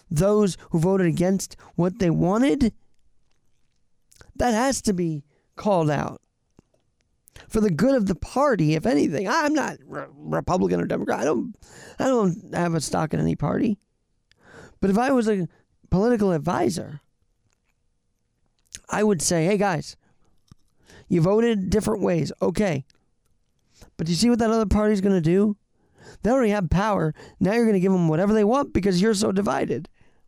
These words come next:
I do believe that voting against impeachment might have saved some seats for these people. Maybe not. But one would hope.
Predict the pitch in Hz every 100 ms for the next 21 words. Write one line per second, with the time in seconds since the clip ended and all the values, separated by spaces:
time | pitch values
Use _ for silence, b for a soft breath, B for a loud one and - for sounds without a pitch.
0 | _ _ _ _ _ _ _ _ _ _
1 | _ _ _ _ _ _ _ _ _ _
2 | b - 233 262 196 311 277 226 240 269
3 | 220 196 190 220 202 196 202 160 190 220
4 | 190 175 - b b b b _ _ _
5 | _ - 170 190 196 160 131 - 196 233
6 | 165 - - 127 - 160 - 196 135 139
7 | - 147 170 240 226 180 330 285 214 -
8 | - _ _ _ _ _ _ _ _ -
9 | _ _ _ _ _ _ _ _ _ _
10 | _ _ _ _ _ - 175 196 214 185
11 | 147 175